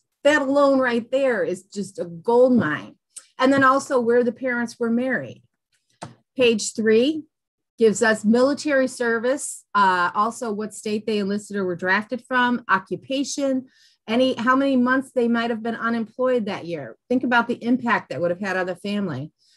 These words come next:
as well as a church affiliation. So being able to identify their religious affiliation is gonna help lead you to some,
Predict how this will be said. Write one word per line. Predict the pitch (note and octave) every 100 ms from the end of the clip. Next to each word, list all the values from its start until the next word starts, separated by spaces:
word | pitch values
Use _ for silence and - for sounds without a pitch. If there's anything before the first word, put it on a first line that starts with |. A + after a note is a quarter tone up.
| _
as | A#3 A3+
well | B3 B3
as | A#3
a | A#3
church | - C4+ C4
affiliation. | B3 - E3 D#3 B2+ B2+ - - -
So | G#3+ F#3+ F#3
being | G#3 A3
able | A3 G#3+ G#3+
to | G3+ G3 - -
identify | F#3+ F#3+ G3+ G#3 G#3+ G3
their | G3
religious | F#3+ F#3+ G3 G#3+ -
affiliation | G3+ G#3+ G#3+ G#3+ G#3+ - A#3 A3+ - _ -
is | G#3
gonna | A#3
help | G#3+ A#3+ A3+
lead | A3+ A#3+ A3+
you | A3+
to | G3 G#3
some, | - G3+ G3 -